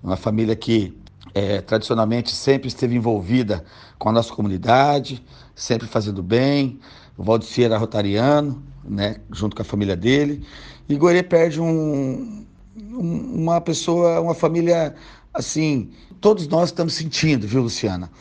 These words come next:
Esse, esse momento, né? É, a cidade, né, hoje, é, tá mais triste, todo mundo, você vai numa padaria,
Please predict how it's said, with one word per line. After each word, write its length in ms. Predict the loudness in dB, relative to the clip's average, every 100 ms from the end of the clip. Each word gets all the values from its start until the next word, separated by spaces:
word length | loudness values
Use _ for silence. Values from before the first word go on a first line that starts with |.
| -20 -10
Esse, 280 | -4 -4 -2
esse 200 | -4 0
momento, 680 | 0 2 4 4 2 -6 -20 -16 -6
né? 420 | 0 0 0 -6 -18 -20 -20 -20 -12
É, 480 | -8 -6 -6 -6
a 60 | -8
cidade, 840 | -10 -2 4 6 6 2 -6 -14 -18 -20 -12
né, 280 | -8 -4
hoje, 580 | -2 0 0 -2 -2 -4 -12 -20 -20 _ -16
é, 400 | -8 -6 -6 -8
tá 160 | -6 -2
mais 180 | -2
triste, 600 | -4 -2 2 2 0 -4
todo 260 | -4 -2 -2
mundo, 480 | -2 -2 -2 -6 -8
você 200 | -12 -2
vai 120 | -2
numa 120 | -2
padaria, 760 | -4 -4 -2 0 2 4 2